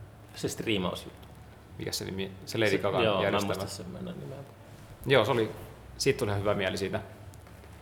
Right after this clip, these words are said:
Speaker 2: Ja itse asiassa Rolling Stonesin uusi biisi.
Speaker 1: Coast in a Coast Town.
Speaker 2: Niin mun mielestä ihan, ehkä ei tarvitse mitään
Speaker 1: Kyllä satasen vetoa, että se biisin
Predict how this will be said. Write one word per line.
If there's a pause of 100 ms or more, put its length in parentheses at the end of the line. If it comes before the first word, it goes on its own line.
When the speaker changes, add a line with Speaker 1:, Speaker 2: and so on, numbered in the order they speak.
(680)
Speaker 2:
Ja
itse
asiassa
Rolling
Stonesin (500)
uusi
biisi. (320)
Speaker 1:
Coast
in
a
Coast
Town. (220)
Speaker 2:
Niin
mun
mielestä (140)
ihan, (640)
ehkä
ei
tarvitse
mitään (380)
Speaker 1:
Kyllä
satasen
vetoa,
että
se
biisin